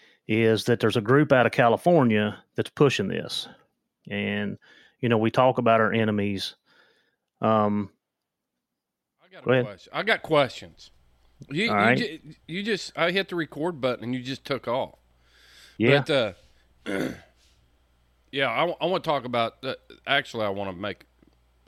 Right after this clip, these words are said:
Speaker 2: a, tell people, um, man, if you, I think it's one of those deals when you live in the middle of something, um, you just get used to your surroundings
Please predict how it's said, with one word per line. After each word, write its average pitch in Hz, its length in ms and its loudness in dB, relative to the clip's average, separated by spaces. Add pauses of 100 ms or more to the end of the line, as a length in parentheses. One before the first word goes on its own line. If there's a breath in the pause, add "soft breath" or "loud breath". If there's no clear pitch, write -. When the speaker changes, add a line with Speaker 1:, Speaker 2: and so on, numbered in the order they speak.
Speaker 2:
a, 101 80 -12 (520)
tell 101 460 -4 (200)
people, 95 520 -12 (800 soft breath)
um, 87 440 -6 (1160)
man, 123 460 -2
if 120 220 -8
you, 127 100 -10 (260)
I 139 80 -2
think 185 280 -4
it's 151 180 -8
one 156 140 -6
of 143 80 -2
those 131 200 -2
deals 120 400 -6
when 110 240 -8
you 107 160 -8
live 107 360 -6
in 110 100 -8
the 104 60 -8
middle 101 340 -6
of 101 80 -10
something, 120 500 -10 (800 soft breath)
um, 95 500 -4 (380)
you 123 220 -8
just 135 240 -4
get - 180 -4
used 117 360 -8
to 117 60 -10
your 110 120 -8
surroundings 117 680 -8